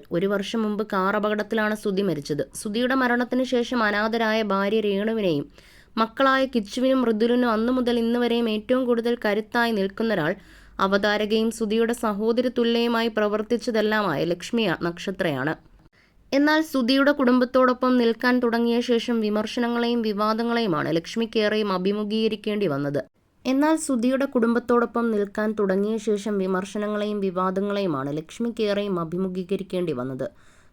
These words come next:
സുധിയുടെ ഭാര്യയ്ക്ക് വേണ്ടി പെർഫ്യൂം ചെയ്തു കൊടുത്ത ലക്ഷ്മിയുടെ വീഡിയോ വൈറലായ ശേഷം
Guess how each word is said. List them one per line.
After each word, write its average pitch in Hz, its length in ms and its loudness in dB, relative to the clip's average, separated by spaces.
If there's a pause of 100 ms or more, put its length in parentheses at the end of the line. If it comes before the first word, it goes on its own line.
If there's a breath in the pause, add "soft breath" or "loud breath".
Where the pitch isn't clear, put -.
സുധിയുടെ 165 420 -2
ഭാര്യയ്ക്ക് 180 500 -2
വേണ്ടി 190 240 0
പെർഫ്യൂം 180 520 -2
ചെയ്തു 202 240 -2
കൊടുത്ത 185 280 -2
ലക്ഷ്മിയുടെ 196 600 0
വീഡിയോ 196 380 0
വൈറലായ 190 560 -2
ശേഷം 196 420 -4